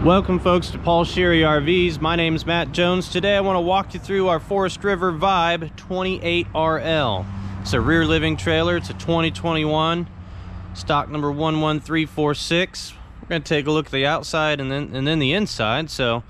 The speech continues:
first things first, as you approach the front of this camper, you'll see the tongue of this trailer. It's two thousand twenty, so we're not doing any more cranking anymore. This is a power tongue jack.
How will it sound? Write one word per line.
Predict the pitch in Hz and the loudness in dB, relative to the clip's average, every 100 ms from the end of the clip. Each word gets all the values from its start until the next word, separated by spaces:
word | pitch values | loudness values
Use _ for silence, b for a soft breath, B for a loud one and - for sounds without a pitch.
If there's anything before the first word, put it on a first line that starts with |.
| B B B B B - | B B B B B 0
first | 175 170 | 0 2
things | - 175 151 | 0 0 -2
first, | 143 - 175 175 - | -6 -2 0 0 -2
as | 139 | -2
you | 135 | 0
approach | 135 - 160 151 | -2 0 0 0
the | 143 | -6
front | - 156 | -4 -2
of | 151 | -2
this | 139 | -2
camper, | - 156 147 | 0 0 0
you'll | 151 127 | -2 -2
see | - 131 | -2 -4
the | 123 | -2
tongue | - 151 139 | 0 2 2
of | 131 | -2
this | 127 | -4
trailer. | - 135 131 147 160 - - - B B B B B B B | 0 2 4 0 -2 -10 -20 -20 B B B B B B B
It's | - | -12
two | - 160 | 0 0
thousand | - 151 151 143 151 | 2 2 2 0 -6
twenty, | - 160 156 165 147 | -2 0 2 0 -2
so | - 156 139 | -4 0 2
we're | |
not | 147 147 - | 2 0 0
doing | 156 156 | 0 2
any | 151 | 2
more | 156 | 0
cranking | 156 170 156 160 143 | 0 0 0 0 0
anymore. | 143 139 135 | 0 2 2
This | 139 123 | 0 -2
is | |
a | 123 | -6
power | 139 135 131 | 0 0 0
tongue | 123 170 170 160 | 0 -2 0 0
jack. | 170 175 | 0 0